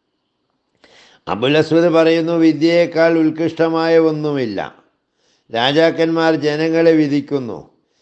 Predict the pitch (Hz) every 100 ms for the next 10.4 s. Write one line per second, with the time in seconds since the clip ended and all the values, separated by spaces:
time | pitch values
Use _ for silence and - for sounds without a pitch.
0 | _ _ 123 120 156 165 170 170 165 160
1 | 160 160 160 156 147 143 151 165 160 151
2 | 165 165 165 156 147 135 127 123 98 -
3 | _ _ _ _ _ _ _ _ _ _
4 | _ _ _ _ _ _ _ _ _ _
5 | - 107 139 156 151 160 165 151 160 170
6 | 170 165 160 160 160 156 160 160 165 165
7 | 160 143 151 160 165 165 151 147 160 156
8 | 143 139 147 139 127 123 147 151 143 139
9 | 147 160 147 160 156 143 139 147 156 151
10 | 143 110 87 82